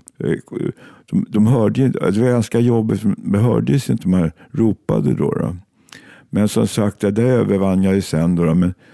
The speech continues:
sen har jag gått, sen sjuttionio fick jag,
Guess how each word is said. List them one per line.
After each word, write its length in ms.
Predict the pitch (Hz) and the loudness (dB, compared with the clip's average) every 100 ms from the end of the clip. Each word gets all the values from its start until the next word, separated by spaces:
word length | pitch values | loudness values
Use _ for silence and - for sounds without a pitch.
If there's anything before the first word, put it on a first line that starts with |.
| - _ _ | -20 _ _
sen 300 | - 120 131 | -4 0 2
har 200 | 117 123 | 2 2
jag 240 | 123 120 | 2 0
gått, 300 | - 101 95 | 0 -2 -2
sen 340 | - - 120 120 | -6 -2 0 0
sjuttionio 640 | 123 117 - 127 110 90 | 0 -2 0 0 2 0
fick 220 | 90 107 - | -2 -4 -2
jag, 160 | 78 | -2